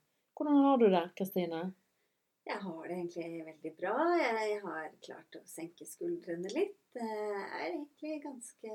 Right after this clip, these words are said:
Speaker 2: fornøyd, og kjenner at jeg har, eh, lyst til å komme meg ut på dagene, midt på dagen,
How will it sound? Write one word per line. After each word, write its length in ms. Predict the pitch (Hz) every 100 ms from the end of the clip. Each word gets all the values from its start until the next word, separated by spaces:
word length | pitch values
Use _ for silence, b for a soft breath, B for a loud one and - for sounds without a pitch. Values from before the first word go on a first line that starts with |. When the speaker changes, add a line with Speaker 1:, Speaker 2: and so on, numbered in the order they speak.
| 214
Speaker 2:
fornøyd, 720 | _ 208 196 196 403 494 - 392
og 160 | 370
kjenner 320 | 339 359 285 226
at 160 | 226
jeg 100 | 247
har, 360 | 233 233 226 233
eh, 300 | 233 226 226
lyst 320 | 220 226 -
til 260 | - 196 190
å 300 | 185 185 185 -
komme 280 | - 262 247
meg 160 | 247 247 240
ut 260 | 254 - _
på 160 | 240 233 233
dagene, 580 | 233 202 175 - 202
midt 320 | 240 240 - _
på 120 | -
dagen, 540 | 220 208 196 196 262